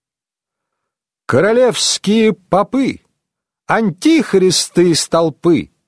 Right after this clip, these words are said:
сила их не от Христа, а от папского листа».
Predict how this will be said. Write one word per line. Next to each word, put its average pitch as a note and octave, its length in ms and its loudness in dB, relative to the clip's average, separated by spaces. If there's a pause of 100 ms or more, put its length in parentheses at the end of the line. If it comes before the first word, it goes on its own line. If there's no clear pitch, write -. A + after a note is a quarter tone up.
(420)
сила C4 420 2
их C4 300 2
не D#3+ 140 2
от B3+ 180 0
Христа, A3+ 840 -2 (560)
а B3+ 200 0
от - 200 -4
папского A#3+ 960 0
листа». G3 680 -2